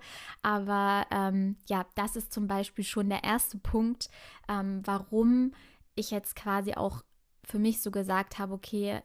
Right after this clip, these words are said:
ich brauche jetzt erstmal Abstand, ähm, von der Selbstständigkeit, von Instagram auch, weil ich gemerkt habe in den letzten Monaten, Instagram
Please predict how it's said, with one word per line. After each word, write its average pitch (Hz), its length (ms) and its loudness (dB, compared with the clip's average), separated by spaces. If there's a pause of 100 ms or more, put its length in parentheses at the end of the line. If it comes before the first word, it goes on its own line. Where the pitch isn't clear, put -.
(120)
ich - 380 -12
brauche 208 200 0
jetzt 202 120 -4
erstmal 202 320 -8
Abstand, 202 800 -4
ähm, 196 560 -2
von 190 200 -4
der 190 100 -4
Selbstständigkeit, 202 1000 -6 (400)
von - 200 -8
Instagram 240 760 -2
auch, 226 340 -2 (460)
weil 202 220 0
ich - 180 -8
gemerkt 196 480 -4
habe 190 180 -4
in 185 60 -2
den 185 120 -4
letzten 196 420 -4
Monaten, 190 580 -4 (300)
Instagram 240 920 0